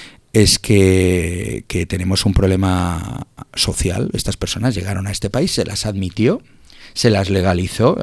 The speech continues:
muchos de ellos están legalizados, ¿eh? Tienen documentación,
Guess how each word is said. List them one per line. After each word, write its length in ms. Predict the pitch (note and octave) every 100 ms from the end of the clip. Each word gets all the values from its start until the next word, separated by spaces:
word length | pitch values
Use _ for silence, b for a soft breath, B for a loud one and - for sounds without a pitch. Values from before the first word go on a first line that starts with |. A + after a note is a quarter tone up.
| F#2+
muchos 260 | G#2+ D#3
de 60 | A2
ellos 160 | G2
están 220 | F#2+ - G2+
legalizados, 720 | F2 E2 - - - - -
¿eh? 80 | F3
Tienen 220 | F#2 F#2
documentación, 800 | F2 F2+ F2+ G2 - C3 F#3+ A#3+